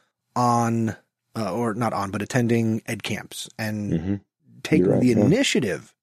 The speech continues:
Speaker 1: to pursue professional development is still a very small percentage of the educators. I know, you know, here at the start of this school year, obviously you mentioned Ed Camp New Jersey is coming up in November,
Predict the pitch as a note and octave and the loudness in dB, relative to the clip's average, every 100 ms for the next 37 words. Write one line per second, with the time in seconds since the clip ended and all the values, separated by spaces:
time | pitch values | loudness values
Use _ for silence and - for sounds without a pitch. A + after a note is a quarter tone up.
0 | _ _ - - - G#2 - B2 A2+ G#2+ | _ _ -4 -4 -4 -4 0 0 0 -2
1 | A2 G#2+ G#2+ G2+ G#2+ A2 D3 D3+ - _ | -4 -6 -6 -6 -4 0 0 0 -4 _
2 | _ _ - B2+ - E3+ A2+ G2 B2 B2 | _ _ 0 2 4 4 4 2 2 4
3 | - A2 A2 F#2 - A2 G2 F2+ _ _ | 2 0 -2 -4 -2 -2 -4 -8 _ _
4 | _ - A2+ G#2 G2 F#2+ F#2+ F#2 E2 - | _ 0 2 0 -2 -6 -8 -10 -12 -10
5 | - C3 C#3+ C#3 C3+ - _ _ _ - | -2 2 6 6 4 0 _ _ _ 2
6 | C#3 C3 D#3+ D#3 - - C#3+ B2 G3 - | 4 6 4 4 2 2 4 4 2 2
7 | A#2+ G#2 A2 A#2+ _ _ _ - A#2+ A#2+ | 2 2 0 -2 _ _ _ 0 0 2
8 | B2 - C3+ A#2+ G2+ F#2+ - - B2 A#2+ | 0 2 2 2 0 -6 -14 -4 -4 0
9 | B2 G#2+ A2 G2+ A2+ G2+ G2+ - A2+ G#2+ | -2 0 0 2 2 2 0 0 -2 0
10 | G#2+ - _ _ B2 A2+ G#2 G2 G2+ G2+ | -4 -6 _ _ 0 0 0 -2 -2 0
11 | C3+ | -2